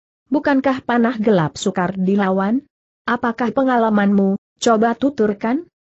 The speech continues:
Liu Tong duduk dulu, baharu ia loloskan pedangnya. "Lihat, Su Heng, bukankah perjalananku tak sia belaka?"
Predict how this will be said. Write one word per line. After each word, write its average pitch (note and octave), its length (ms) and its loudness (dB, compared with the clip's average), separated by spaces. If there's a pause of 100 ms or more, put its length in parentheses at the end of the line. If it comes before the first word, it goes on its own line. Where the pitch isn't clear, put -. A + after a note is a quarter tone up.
(280)
Liu B3+ 320 4
Tong B3 320 0
duduk B3 320 0
dulu, A#3 480 0 (160)
baharu G3+ 480 2
ia G3+ 240 2
loloskan F3 720 -2
pedangnya. D#3 480 -2 (480)
"Lihat, G3+ 400 2 (240)
Su - 240 -2
Heng, G#3+ 400 0 (240)
bukankah B3 640 -2
perjalananku G#3+ 880 0
tak - 160 -8
sia B3 320 0
belaka?" A3 480 -2